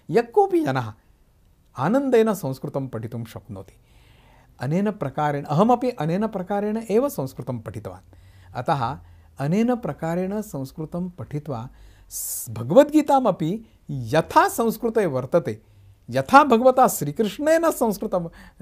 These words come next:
भगवद्गीता कथिता, तथैव सम्यक् जनः अवगन्तुं शक्नुयात्।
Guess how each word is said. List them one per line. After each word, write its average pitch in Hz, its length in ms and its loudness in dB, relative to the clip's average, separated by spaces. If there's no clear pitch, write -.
भगवद्गीता 151 640 0
कथिता, 135 560 -6
तथैव 269 640 6
सम्यक् 277 800 -2
जनः 131 280 -6
अवगन्तुं 120 580 -8
शक्नुयात्। 110 640 -8